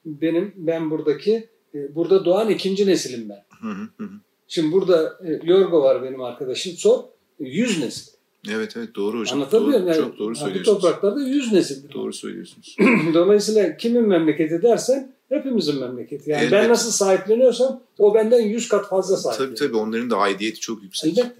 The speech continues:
Speaker 1: O, e, şimdi böyle, böyle şeyler ne oluyor? <clears throat> Şimdi bu, buradan biri gidiyor da İsrail, İsrail'e gidiyorlar, e, şeyler, e, Museviler. E, kim geliyor yerine?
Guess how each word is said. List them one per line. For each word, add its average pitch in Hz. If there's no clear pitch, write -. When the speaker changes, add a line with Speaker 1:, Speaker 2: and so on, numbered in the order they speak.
Speaker 1:
O, -
e, 202
şimdi 226
böyle, 247
böyle 202
şeyler -
ne 202
oluyor? 190
<clears throat> -
Şimdi 170
bu, 165
buradan 165
biri 180
gidiyor 214
da -
İsrail, 135
İsrail'e 135
gidiyorlar, 170
e, 123
şeyler, 131
e, 117
Museviler. 135
E, -
kim 214
geliyor 156
yerine? 147